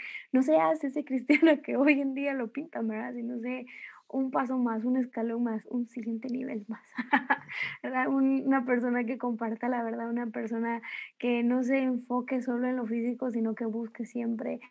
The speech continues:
eh, la piedad, como lo estábamos viendo en este, en esta versión, ¿verdad? Un, un seguidor de Cristo que quiera siempre, eh, buscar, eh, al Señor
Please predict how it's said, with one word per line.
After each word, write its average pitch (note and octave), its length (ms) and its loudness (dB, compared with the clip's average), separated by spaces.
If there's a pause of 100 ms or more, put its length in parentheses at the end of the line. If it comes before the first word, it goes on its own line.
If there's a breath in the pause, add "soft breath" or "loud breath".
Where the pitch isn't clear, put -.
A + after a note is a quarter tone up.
(400 loud breath)
eh, A3+ 340 0
la B3 140 0
piedad, C4 340 4
como B3+ 160 -2
lo B3 80 -2
estábamos A#3+ 400 0
viendo A#3+ 240 -2
en A#3 120 0
este, A#3 500 -4 (140)
en A#3 140 -2
esta A#3 240 -6
versión, A#3 400 -6
¿verdad? A#3+ 360 -8
Un, B3+ 420 0 (340 loud breath)
un C4 160 4
seguidor B3 440 2
de A#3 140 -4
Cristo B3 460 -4
que A3 380 -6 (180)
quiera A#3+ 380 0 (200)
siempre, B3 640 0
eh, A3 320 -6
buscar, A#3 640 -6
eh, A3 280 -6 (120)
al A#3+ 160 -4
Señor A#3 420 -2